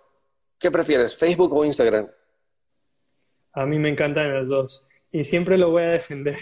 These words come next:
Speaker 2: <laughs> Siempre me hacen esta pregunta. Y hay gente que me dice, "Ah, me va mejor en Instagram". Está bien, está bien,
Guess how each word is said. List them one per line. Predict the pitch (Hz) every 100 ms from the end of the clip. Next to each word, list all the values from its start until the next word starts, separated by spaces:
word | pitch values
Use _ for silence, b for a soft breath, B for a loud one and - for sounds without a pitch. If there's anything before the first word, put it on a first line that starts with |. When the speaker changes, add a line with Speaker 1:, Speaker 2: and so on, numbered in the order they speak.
| -
Speaker 2:
<laughs> | -
Siempre | - 190 196 202
me | 202
hacen | 190 202
esta | 196 208
pregunta. | 175 160 165 185 165 156 139 180 202 175 -
Y | 190
hay |
gente | 226 226
que | 214
me | 202
dice, | 202 208 202 - _ _
"Ah, | 214 226 202 180
me | 185
va | 202 208
mejor | 208 208
en | 208
Instagram". | 208 208 170 165
Está | 185 -
bien, | 220 247 220 165
está | 156 185
bien, | 190 190